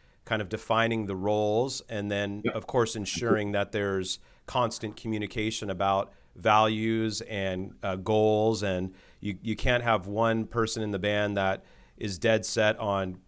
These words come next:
Speaker 1: getting back in the studio and recording another album where there's three or four other people that are really more interested in going out and touring. So everybody kinda has to, it just, I think, always comes down to communication. And I would guess in sailing, it's,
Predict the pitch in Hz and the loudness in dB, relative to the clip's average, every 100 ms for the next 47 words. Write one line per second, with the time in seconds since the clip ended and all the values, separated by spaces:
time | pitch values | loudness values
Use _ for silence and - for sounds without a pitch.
0 | - 117 110 101 107 107 101 95 - 110 | -6 0 0 4 2 2 -4 -2 0 2
1 | 110 101 98 98 104 101 95 98 117 107 | 2 2 2 0 -2 -6 -4 -2 0 0
2 | 101 98 104 117 135 110 101 101 110 107 | 0 0 2 6 6 4 0 -2 -4 -2
3 | 101 98 95 - 107 101 110 117 104 98 | 0 0 -2 -2 -2 0 4 4 4 0
4 | 101 101 98 98 98 95 - - - 117 | -4 -4 0 2 2 0 -6 -16 0 4
5 | 113 104 107 113 98 107 - 104 98 92 | 4 4 0 0 -6 -6 -4 -2 -2 -4
6 | 95 - - - - 110 104 101 92 160 | -6 -12 -20 -10 0 2 2 -2 -2 0
7 | 151 101 92 - 117 131 139 131 123 117 | 2 2 0 -2 2 2 2 2 0 0
8 | 117 110 113 113 - 110 104 98 - - | 0 2 2 0 0 2 2 0 -4 -20
9 | - - 127 139 131 - 120 120 113 - | -20 -8 -6 -2 -2 -2 -4 -2 -4 -4
10 | - - 110 131 127 117 - 110 92 104 | -20 -2 4 4 4 2 -2 -4 0 0
11 | 107 104 98 113 107 127 139 131 101 101 | 0 -2 -6 -4 -4 -2 -4 -4 -2 0
12 | 98 95 107 - 98 - 113 127 107 95 | -2 0 -2 -2 -4 -2 0 0 -2 -4
13 | 92 - | -4 -8